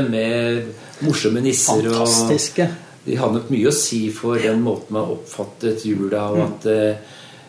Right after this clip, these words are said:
Speaker 1: ja, nå ga man jo grøt til nissen og så videre. Det er blitt en annen, eh, denne julenissen vår, men, eh,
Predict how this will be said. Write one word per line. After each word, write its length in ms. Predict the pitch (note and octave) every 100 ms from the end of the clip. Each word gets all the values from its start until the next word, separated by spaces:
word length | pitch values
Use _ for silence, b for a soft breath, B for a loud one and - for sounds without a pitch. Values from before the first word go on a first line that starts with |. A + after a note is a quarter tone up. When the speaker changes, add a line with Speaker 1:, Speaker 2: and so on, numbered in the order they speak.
| B - G#2+
Speaker 1:
ja, 100 | -
nå 220 | A2+ C#3 - G#2 - F#2
ga 160 | A2+
man 100 | A#2+
jo 60 | C3+
grøt 420 | A2+ A2+ A2 A2
til 120 | C3
nissen 260 | C3 A#2+ -
og 80 | B2
så 160 | C3+
videre. 420 | C#3 C3+ D3 E3 D3
Det 80 |
er 100 | A#2+ A#2
blitt 180 | A2+
en 100 | B2+
annen, 480 | C3+ B2+ G2+ A#2+ C3
eh, 200 | C3 B2+ C3
denne 80 | A#2
julenissen 460 | C3 A2 A2 A2 B2
vår, 180 | D#3 E3
men, 260 | C3 C3 C3
eh, 280 | B2+ B2